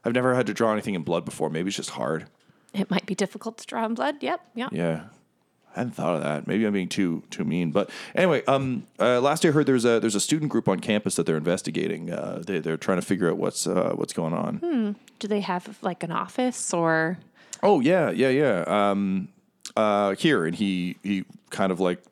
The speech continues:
Speaker 1: feels around, like, he finds, like, one of those tiny cop notebooks,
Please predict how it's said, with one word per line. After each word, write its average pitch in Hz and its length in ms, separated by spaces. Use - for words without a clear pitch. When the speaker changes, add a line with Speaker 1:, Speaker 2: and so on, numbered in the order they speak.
Speaker 1:
feels 101 320
around, 90 360
like, 85 180
he 98 60
finds, 87 260
like, 90 120
one 95 140
of 90 40
those 90 120
tiny 85 260
cop - 300
notebooks, 110 480